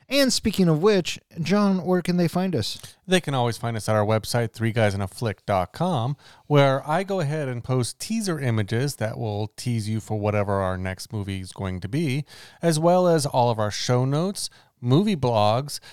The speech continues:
Speaker 2: and anything else I can figure out how to squeeze into our website. You can also find us at all of social media and any place that hosts podcasts.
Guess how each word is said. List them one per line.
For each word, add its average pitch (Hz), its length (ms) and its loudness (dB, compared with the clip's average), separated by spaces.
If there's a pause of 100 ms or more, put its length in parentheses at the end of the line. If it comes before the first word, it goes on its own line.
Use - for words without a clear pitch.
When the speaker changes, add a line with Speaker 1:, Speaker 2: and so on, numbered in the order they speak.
(180)
Speaker 2:
and 165 120 -2
anything 202 500 -2
else 170 280 0
I 143 60 0
can 127 160 -2
figure 131 220 0
out 123 100 2
how 127 80 0
to 113 80 -2
squeeze 147 560 -2
into 123 220 0
our 123 180 2
website. 120 560 -2 (340)
You 131 120 2
can 127 120 4
also 123 240 4
find 123 240 0
us 120 180 2
at 123 140 -2
all 113 320 4
of 107 80 -4
social 123 340 -4
media 147 400 -2 (220)
and 196 180 2
any 208 240 -2
place 214 280 -4
that 202 100 -4
hosts 185 260 -2
podcasts. 104 640 -4